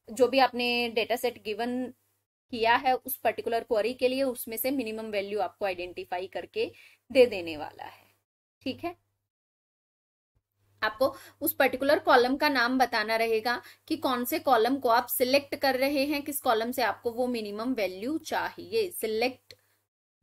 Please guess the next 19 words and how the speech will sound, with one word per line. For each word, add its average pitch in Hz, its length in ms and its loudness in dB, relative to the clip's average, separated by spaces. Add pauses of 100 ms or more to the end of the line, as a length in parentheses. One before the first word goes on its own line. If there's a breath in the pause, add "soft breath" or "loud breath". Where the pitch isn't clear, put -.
(140)
column 214 260 2
name 247 480 -2
from 220 200 0
table, 220 680 0 (160)
then 202 640 -6
जो 202 160 -4
भी 196 100 -4
कंडीशन 202 520 -10
है 214 160 -8
वो, 233 500 0
और 190 200 0
उसके - 280 -6
according 175 340 -4
आपको 165 240 -10
मिनिमम 190 320 -10
वैल्यू 180 300 -8
चाहिए, 233 380 -4 (360 loud breath)
same 226 180 0
as 202 280 -4